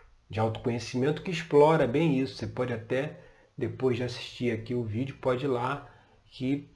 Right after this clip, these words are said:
tem lá uma, é, um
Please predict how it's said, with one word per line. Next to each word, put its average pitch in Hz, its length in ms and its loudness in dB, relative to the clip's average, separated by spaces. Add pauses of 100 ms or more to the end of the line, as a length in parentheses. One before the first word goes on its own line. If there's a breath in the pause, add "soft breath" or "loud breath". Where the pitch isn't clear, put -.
(300)
tem 147 240 6
lá 131 320 4
uma, 107 800 -4 (240)
é, - 140 -12
um - 280 -14